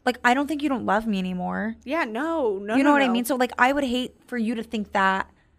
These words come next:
Speaker 1: about me.
Speaker 2: Right, right.
Speaker 1: But my friends gave me a lot of grace to, like, come back and be like, "I am
Speaker 2: That's a good
Speaker 1: learning how to,
Speaker 2: friend.
Speaker 1: like,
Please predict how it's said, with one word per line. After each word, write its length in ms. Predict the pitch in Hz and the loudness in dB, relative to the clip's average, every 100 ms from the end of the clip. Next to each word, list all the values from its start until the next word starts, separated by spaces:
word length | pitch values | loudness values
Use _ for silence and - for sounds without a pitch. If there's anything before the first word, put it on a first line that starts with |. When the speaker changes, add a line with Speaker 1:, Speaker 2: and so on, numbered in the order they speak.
| _ _ 233 | _ _ 4
Speaker 1:
about 260 | 226 202 | 6 6
me. 500 | 202 202 190 214 330 330 | 2 0 0 0 -2 -2
Speaker 2:
Right, 300 | 233 - - | -4 -4 -6
right. 120 | 190 | 2
Speaker 1:
But 120 | 262 | 4
my 180 | 247 240 | 4 4
friends 260 | 240 262 254 | 2 -2 2
gave 180 | 233 | 2
me 80 | 233 | 2
a 80 | 226 | 2
lot 220 | 196 190 | 2 2
of 80 | 196 | 0
grace 320 | 190 190 196 | -2 -4 -4
to, 60 | 214 | -2
like, 160 | 190 190 | -2 -2
come 300 | - 202 185 | -4 -2 0
back 340 | 190 185 185 | 0 0 -2
and 60 | 214 | 0
be 80 | 196 | 4
like, 280 | 175 170 - - - _ - | 4 2 -6 -20 -20 _ 4
"I 220 | 208 208 | 6 6
am 240 | 220 226 214 | 6 4 2
Speaker 2:
That's 120 | - | 0
a 20 | |
good 60 | 214 | 2
Speaker 1:
learning 300 | 208 214 214 | 4 2 0
how 180 | 214 214 | 0 0
to, 60 | |
Speaker 2:
friend. 60 | 220 | 0
Speaker 1:
like, 200 | 190 | -2